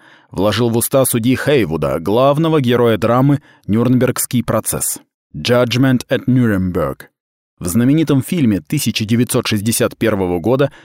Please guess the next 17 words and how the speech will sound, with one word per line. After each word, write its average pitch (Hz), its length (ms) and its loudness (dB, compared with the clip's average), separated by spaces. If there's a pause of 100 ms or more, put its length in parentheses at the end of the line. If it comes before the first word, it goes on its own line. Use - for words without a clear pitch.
снятом 127 440 0
великим 120 360 2
Стэнли 110 420 0
Крамером 131 500 0
и 147 140 -4
названном 117 500 0
впоследствии 117 680 0
Американским 120 680 0
институтом 120 540 0
киноискусства 117 920 0
одной 123 240 2
из 110 140 -2
величайших 127 760 0
юридических 120 680 0
картин 110 420 -2
в 101 60 0
истории, 156 500 0